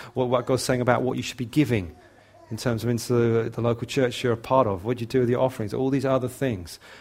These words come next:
Have you had that? Because that's all about developing godly character. That's winning the battle at that point. Something else will come up in the future. Have you had those conversations? Have you talked to someone else about it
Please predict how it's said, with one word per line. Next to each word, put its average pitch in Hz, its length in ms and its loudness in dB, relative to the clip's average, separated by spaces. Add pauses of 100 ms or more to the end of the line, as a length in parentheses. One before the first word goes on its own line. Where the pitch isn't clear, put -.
(140)
Have 151 260 2
you 156 160 0
had 151 340 2
that? - 420 -4 (400)
Because 117 200 -2
that's 156 240 4
all 147 100 4
about 127 220 4
developing 123 520 0
godly 127 260 -2
character. 131 260 -2
That's 127 260 0
winning 127 240 2
the 123 80 2
battle 117 400 -2
at 120 80 -4
that 123 220 -2
point. 107 380 -2
Something 127 260 -2
else 120 180 -4
will 120 60 -6
come 120 180 -4
up 117 140 -6
in 117 80 -6
the 117 60 -6
future. 110 400 -10 (760)
Have 139 260 0
you 143 100 2
had 151 240 4
those 113 200 4
conversations? 117 760 -4
Have 147 360 -4
you 143 140 -2
talked - 440 -2
to 135 40 2
someone 131 300 2
else 135 180 2
about 117 220 4
it 110 100 0